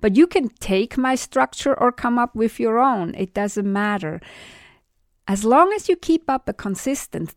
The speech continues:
daily cleaning and clutter clearing routine throughout the year, your spring cleaning will be easy to do, and the benefit is your house is reasonably clean year-round and not just for the week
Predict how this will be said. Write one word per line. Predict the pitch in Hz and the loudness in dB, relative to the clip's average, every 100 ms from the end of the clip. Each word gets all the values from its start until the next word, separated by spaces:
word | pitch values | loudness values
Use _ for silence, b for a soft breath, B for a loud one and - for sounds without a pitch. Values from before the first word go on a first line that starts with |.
| - | 2
daily | 240 285 269 190 | 4 4 0 -2
cleaning | - - 233 262 285 302 285 | -6 -4 0 2 2 0 0
and | 220 233 | -4 -4
clutter | - 220 247 302 | -6 -2 -2 -2
clearing | - 254 240 233 | -4 -2 0 0
routine | 214 208 - 302 285 208 | -2 -4 -6 -4 -4 -4
throughout | - 285 294 285 - | -4 -2 -2 -2 -4
the | |
year, | 247 294 294 180 | -2 2 2 2
your | 190 294 | 0 0
spring | 320 - - 269 320 415 427 | -2 -6 -6 0 0 0 -4
cleaning | - 190 208 233 240 | -4 -2 0 -2 0
will | 302 | 0
be | 294 330 320 - | 2 2 2 -2
easy | 302 480 523 - - - | -2 -2 -4 -8 -8 -8
to | - 185 | -4 -2
do, | 175 - 277 370 | 0 0 2 2
and | 294 294 | 0 2
the | 302 - | 0 2
benefit | 269 381 - 233 | 0 0 0 0
is | 190 185 240 | 2 0 0
your | 262 277 | 0 0
house | 254 269 285 - - | 2 2 0 -4 -4
is | 269 262 - B - | -4 -4 -12 B -2
reasonably | 233 320 381 381 320 247 226 | 2 4 2 2 -2 -2 -4
clean | - - 190 185 190 | -6 -6 -2 0 -2
year-round | 190 185 233 220 175 170 180 - | -2 2 2 4 2 2 -2 -4
and | 190 | -2
not | 202 294 440 | 0 -2 -2
just | - 165 - - | -6 -6 -6 -6
for | 190 | -6
the | 180 165 | -4 -2
week | 214 226 - | -2 -4 -6